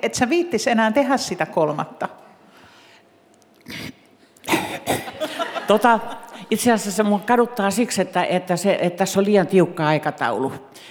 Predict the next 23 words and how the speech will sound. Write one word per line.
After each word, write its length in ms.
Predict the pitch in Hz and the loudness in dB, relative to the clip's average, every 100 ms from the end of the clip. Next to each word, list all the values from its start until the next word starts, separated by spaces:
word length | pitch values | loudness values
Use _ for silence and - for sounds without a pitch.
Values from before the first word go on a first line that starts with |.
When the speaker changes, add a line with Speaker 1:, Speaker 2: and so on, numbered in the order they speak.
| - | -8
Speaker 2:
Et 140 | 151 | -2
mä 320 | 156 156 156 - | 2 4 2 0
yritän 400 | 170 170 151 143 | 0 0 0 0
nyt 200 | 147 - | -2 -2
parhaillaan 640 | 156 139 147 139 135 135 | 0 0 0 0 0 -2
sa-, 160 | 127 - | -4 -4
me 220 | 147 139 | -2 -2
vähän 380 | 139 135 139 131 - - - - - - - - 135 - - | -4 -2 -2 -4 -10 -20 -20 -20 -20 -20 -20 -18 -20 -14 -4
käymme 320 | 147 135 131 123 | -2 -2 -4 0
neuvotteluja 800 | 151 214 240 - - 277 294 294 - - - - 233 - | 2 2 0 -4 -4 0 0 0 -4 -12 -14 -12 -12 -10
kustantajan 600 | 170 175 202 190 208 196 | -10 -2 0 2 0 0
kanssa, 360 | 202 196 - 190 | -2 -4 -4 -6
että 180 | - | -6
saisinko 500 | 180 175 165 175 165 | -6 -4 -2 -4 -2
nyt 180 | 170 160 | -4 -6
kuitenkin 540 | - 156 151 139 143 139 | -8 -6 -2 -2 -2 -4
niinku 220 | 131 135 | -4 -4
vähän 220 | 139 131 | -2 -2
lisää 360 | 135 127 123 127 | -2 -2 -2 -2
aikaa 400 | 113 - - - | -4 -4 -6 -6
siihen, 240 | 90 104 | -10 -10
koska 260 | 135 135 143 | -10 -10 -12
sitten, 300 | 151 - | -10 -10